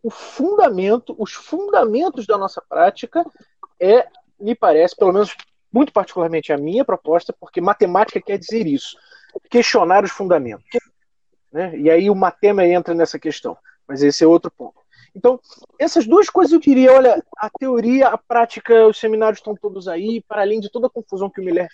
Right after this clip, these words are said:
fez com as traduções e, e afins, mas aí, tá no nosso colo. Qual caminho seguir, né? Isso um jovem analista deve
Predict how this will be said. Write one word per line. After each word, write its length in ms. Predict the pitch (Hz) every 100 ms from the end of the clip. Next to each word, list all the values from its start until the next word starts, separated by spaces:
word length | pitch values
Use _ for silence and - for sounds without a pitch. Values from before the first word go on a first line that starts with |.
| -
fez 160 | 175
com 80 | -
as 60 | 160
traduções 580 | 160 147 - 208 196
e, 320 | 170 160 165 151
e 60 | 156
afins, 440 | - 202 262 - _ - _ _ - - -
mas 260 | 220 220 220 _ -
aí, 320 | 349 247 214 -
tá 80 | 240
no 100 | 233
nosso 220 | 233 -
colo. 380 | - 160 143 139 _ _ _ _
Qual 260 | 247 302 370
caminho 560 | 311 247 240 226 190 _ -
seguir, 420 | - 170 151 127 - _
né? 180 | 175 240 - _
Isso 260 | 240 - 254
um 60 |
jovem 280 | 214 240 226
analista 360 | 226 214 226 240
deve 240 | 226 240